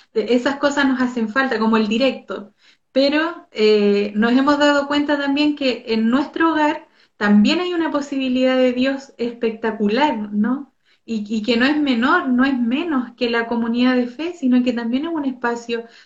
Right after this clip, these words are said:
sagrado al que hay que volver a redescubrir, ¿no? Y, y a mí me parece súper bueno que hoy día, eh, podamos educar, eh, en el buen sentido de la palabra, educar, enseñar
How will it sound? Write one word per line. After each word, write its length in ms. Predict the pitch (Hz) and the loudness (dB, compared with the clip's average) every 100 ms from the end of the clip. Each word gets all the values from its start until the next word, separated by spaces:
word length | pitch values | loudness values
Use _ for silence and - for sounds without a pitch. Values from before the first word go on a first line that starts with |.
| _ | _
sagrado 540 | - 214 220 240 254 | -4 0 2 2 2
al 160 | 254 247 | 2 2
que 80 | 240 | 0
hay 100 | 233 | 0
que 100 | 233 | 0
volver 400 | 226 220 240 247 | 2 2 0 0
a 60 | |
redescubrir, 960 | 233 254 277 277 - 220 226 269 254 _ _ _ _ | 0 0 0 -4 -8 -6 -4 -6 -8 _ _ _ _
¿no? 400 | 208 214 240 247 - - _ | -2 -2 -2 -6 -14 -20 _
Y, 480 | 226 226 226 226 - | -2 -2 -2 -4 -2
y 40 | |
a 60 | 220 | 0
mí 140 | 247 | 2
me 120 | 285 262 | 2 2
parece 400 | 262 277 285 277 | 0 -2 -6 -8
súper 360 | 285 262 262 | -6 -4 -4
bueno 420 | 226 254 285 302 | 0 0 0 -2
que 80 | 269 | -2
hoy 120 | 262 247 | -4 -4
día, 520 | 269 285 285 269 - | -4 -4 -6 -8 -6
eh, 240 | 233 226 | -4 -2
podamos 640 | 220 226 220 247 254 269 - _ _ _ - | -2 -2 0 2 2 -2 -6 _ _ _ 0
educar, 800 | 240 240 208 214 240 294 - _ _ _ _ _ | 2 2 -2 -2 -2 -2 -6 _ _ _ _ _
eh, 600 | 233 220 220 233 254 254 _ | -2 0 0 -4 -8 -16 _
en 200 | 220 208 | -4 0
el 120 | 208 208 | 0 2
buen 200 | 254 254 | 0 2
sentido 400 | 262 247 269 262 | 0 0 0 0
de 100 | 254 | 0
la 120 | 247 | 0
palabra, 380 | 240 247 254 254 | 0 0 0 0
educar, 380 | 233 220 240 | 0 -2 -2
enseñar 760 | 262 262 247 220 208 226 262 | -2 -2 -2 0 2 0 -4